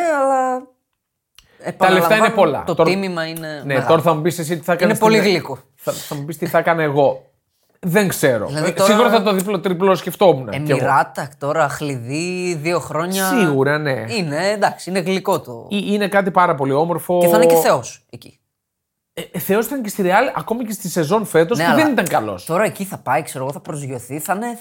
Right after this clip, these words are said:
Speaker 1: θεός, πραγματικά.
Speaker 2: Ισχύει. Εντάξει, το έχουμε συνηθίσει αυτό το δρομολόγιο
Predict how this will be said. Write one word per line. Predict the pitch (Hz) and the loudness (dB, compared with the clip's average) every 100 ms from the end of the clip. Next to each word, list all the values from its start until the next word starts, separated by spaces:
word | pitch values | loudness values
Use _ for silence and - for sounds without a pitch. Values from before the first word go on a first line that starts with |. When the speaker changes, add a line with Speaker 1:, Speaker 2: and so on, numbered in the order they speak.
| - | -10
Speaker 1:
θεός, | 208 247 147 - _ | -6 -6 -8 -14 _
πραγματικά. | 123 135 127 - 170 131 _ | -12 -10 -10 -6 -8 -8 _
Speaker 2:
Ισχύει. | 214 196 - 127 - | -8 -6 -6 -8 -4
Εντάξει, | 185 247 - | -2 -2 -2
το | 220 | -6
έχουμε | 226 220 | -4 -8
συνηθίσει | 196 185 226 202 | -6 -8 -8 -6
αυτό | 175 156 | -4 -2
το | 143 139 | 0 0
δρομολόγιο | 131 139 131 131 135 147 175 | 0 0 0 0 -2 -4 -6